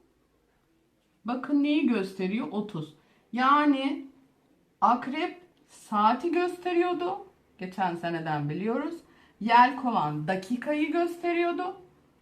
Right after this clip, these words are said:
Şimdi, e, saatimiz ne oldu? Akrep saati gösterir.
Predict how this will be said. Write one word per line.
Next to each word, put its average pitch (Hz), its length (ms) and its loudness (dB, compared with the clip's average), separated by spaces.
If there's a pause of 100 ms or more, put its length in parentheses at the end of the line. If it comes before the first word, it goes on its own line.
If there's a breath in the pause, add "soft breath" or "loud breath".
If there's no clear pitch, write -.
(480)
Şimdi, 302 840 -2 (680)
e, 170 60 -8 (1040)
saatimiz 262 1040 0
ne 254 100 -2
oldu? 226 680 -4 (280)
Akrep 233 680 0
saati 202 580 2
gösterir. 294 720 -2